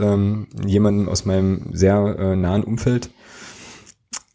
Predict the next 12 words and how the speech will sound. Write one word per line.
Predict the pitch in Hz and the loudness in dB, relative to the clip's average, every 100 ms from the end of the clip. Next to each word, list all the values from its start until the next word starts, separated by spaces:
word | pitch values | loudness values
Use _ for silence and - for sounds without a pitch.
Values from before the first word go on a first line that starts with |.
| - | -6
Ähm, | 98 101 98 101 98 92 | 2 4 4 2 -2 0
der, | 90 90 95 | 2 2 2
also | 101 101 92 92 | 0 -2 0 2
da | |
gab's | 95 104 | 4 2
einen | 104 | 0
Anruf, | 147 147 | 0 -2
ne, | 113 117 117 | -2 -4 -4
und | 104 101 101 | -4 -4 -4
es | - - - - - - 98 92 101 82 | -6 -6 -12 -18 -20 -14 -12 -6 -4 0
hing | 101 | 0
zusammen, | 104 87 | 0 -2